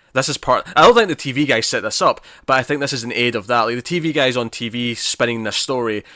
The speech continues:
but then this is gonna be like a, that this guy who's obviously Dark Army, who's, you know, we've seen that they're willing to kill themselves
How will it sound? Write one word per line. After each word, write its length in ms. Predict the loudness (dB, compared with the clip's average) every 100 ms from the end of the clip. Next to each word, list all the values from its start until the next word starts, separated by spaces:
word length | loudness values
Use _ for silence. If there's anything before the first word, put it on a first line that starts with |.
| -6
but 120 | 0
then 180 | 2 2
this 160 | -2 -4
is 60 |
gonna 180 | -6 -4
be 100 | -4
like 200 | -4 -2
a, 160 | -4 -4 -6
that 80 | 0
this 180 | 2 2
guy 380 | 0 0 0 0
who's 180 | -4
obviously 340 | -2 -2 -2 -4
Dark 240 | -2 -2
Army, 400 | -2 -2 -2 -8 -12 _ -8
who's, 260 | -6 -6
you 80 | -4
know, 80 | -4 -4
we've 120 | -4
seen 140 | 0 0
that 80 |
they're 120 | 0 0
willing 180 | 0
to 100 | -4
kill 200 | -4 -2
themselves 600 | -2 -2 -4 -4 -4 -10